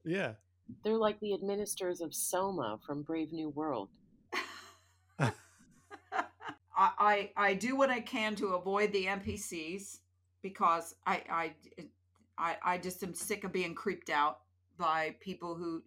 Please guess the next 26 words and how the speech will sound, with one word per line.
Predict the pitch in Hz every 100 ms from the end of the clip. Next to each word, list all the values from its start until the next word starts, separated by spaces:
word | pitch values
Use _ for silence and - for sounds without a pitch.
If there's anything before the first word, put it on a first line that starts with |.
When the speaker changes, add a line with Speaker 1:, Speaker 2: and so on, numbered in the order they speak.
| -
Speaker 3:
have | 180 170 - - _ _ _ _ _ -
three | 185 185
brain | 180 170 165
cells, | - 160 147 165 - - _ _ _ _ _ 147 -
can't | - 202 190 -
think, | 165 160 160 - _
won't | 185 208 202
think, | - 165 165 180 - _ _ _ _ _ -
don't | 196 208 -
think, | 165 151 - - _ _ _ _ _ _ _ -
and | 185 180 180 180
just | - 208 202 -
follow | - 196 208 220
along | 214 196 196 190
with | 180 -
whatever, | 180 180 180 185 180 175 175 -
you | 175 175
know, | 165 175
they're | 180 185
told. | 185 147 147 156 - _ _ _ _ _ _ _ _ _ -
Since | - - 226 220
I've | 208 185
never | 175 175 185 214 226 226
been | 208 160 156
that | 143 143
way, | 147 151 165 190